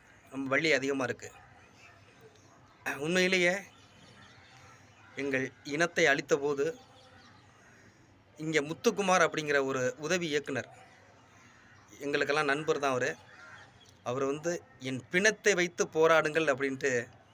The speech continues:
தீக்குளிச்சு செத்தார் அவரு. "அந்த பிணத்தை வைத்து போராடுங்கள், தயவு செய்து ஈழத்தில் பிரச்சனையை இருந்து முடிவு கொண்டு வாங்க. என் இனத்தை அழிக்கிற போது என்னால் உறக்கம் இல்லாமல் துடிக்கிறேன்"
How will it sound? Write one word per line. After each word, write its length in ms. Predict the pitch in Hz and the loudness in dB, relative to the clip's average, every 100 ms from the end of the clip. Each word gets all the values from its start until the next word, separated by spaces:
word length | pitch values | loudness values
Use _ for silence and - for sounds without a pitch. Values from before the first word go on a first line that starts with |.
| - - - - - - - | -20 -20 -20 -20 -20 -18 -4
தீக்குளிச்சு 400 | 208 180 165 151 | -2 -2 -4 -4
செத்தார் 300 | 147 123 160 | -4 2 2
அவரு. 220 | 135 110 - - - - - - - - - - - - - - | 2 -2 -8 -20 -20 -20 -20 -20 -20 -20 -20 -20 -20 -20 -20 -14
"அந்த 160 | 123 123 | -8 -6
பிணத்தை 420 | - 185 196 208 | 2 4 4 4
வைத்து 340 | 175 170 196 | 4 2 -2
போராடுங்கள், 560 | - 165 170 160 147 139 | 2 4 6 6 2 2
தயவு 320 | 151 170 180 | 4 4 2
செய்து 240 | 160 185 165 | 0 0 2
ஈழத்தில் 420 | 180 180 151 131 | 2 2 -2 0
பிரச்சனையை 580 | 165 160 165 160 147 139 | 0 2 0 2 2 2
இருந்து 280 | 151 165 151 | -2 -6 -4
முடிவு 300 | 156 180 - | -4 -4 -4
கொண்டு 220 | 139 135 | -4 -4
வாங்க. 340 | 131 131 113 - - - - - - | -4 -2 -4 -6 -20 -20 -20 -20 -4
என் 220 | 143 143 | -2 -2
இனத்தை 440 | 139 165 190 190 156 | -2 0 0 4 4
அழிக்கிற 380 | 151 170 175 | 4 2 2
போது 220 | 156 160 160 | 2 2 2
என்னால் 220 | 147 156 | 0 -2
உறக்கம் 480 | 135 165 180 175 147 | 0 0 0 -4 -2
இல்லாமல் 300 | 151 151 139 | 0 -2 -4
துடிக்கிறேன்" 520 | 147 160 151 131 | -8 -6 -4 -6